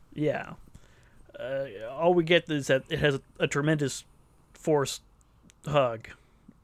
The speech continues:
but it doesn't say anything clearly in these, in these,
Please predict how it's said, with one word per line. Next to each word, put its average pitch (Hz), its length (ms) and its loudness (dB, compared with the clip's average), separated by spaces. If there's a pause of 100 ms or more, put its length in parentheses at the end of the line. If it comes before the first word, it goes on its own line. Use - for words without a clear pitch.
(120)
but 123 300 -6 (760)
it 147 60 -12
doesn't 143 260 0
say 139 260 0
anything 127 580 -6
clearly 151 560 2
in 131 120 -2
these, 131 380 -4
in 131 180 -8
these, 135 840 -4